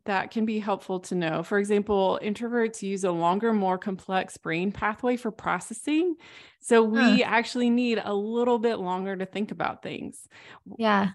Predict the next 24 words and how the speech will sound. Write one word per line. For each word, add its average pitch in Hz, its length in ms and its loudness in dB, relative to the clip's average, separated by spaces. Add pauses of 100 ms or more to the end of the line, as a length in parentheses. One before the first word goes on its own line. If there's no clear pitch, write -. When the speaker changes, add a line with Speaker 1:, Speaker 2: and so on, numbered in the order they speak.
(160)
Speaker 1:
So 196 160 0
sometimes 214 600 2
when 202 200 0
we're 185 100 0
trying 190 280 0
to 190 40 -2
make 180 160 -2
small 170 260 -2
talk 233 360 -2
that's 196 180 -4
really 190 240 2
quick, - 640 -2
that 214 300 2
can 226 240 0
be 202 320 2
a 202 100 -4
space 226 300 -2
that's 220 200 -12
not 233 240 0
quite 180 220 0
as 180 140 -6
comfortable - 460 -10
for - 200 -8
us. - 320 -8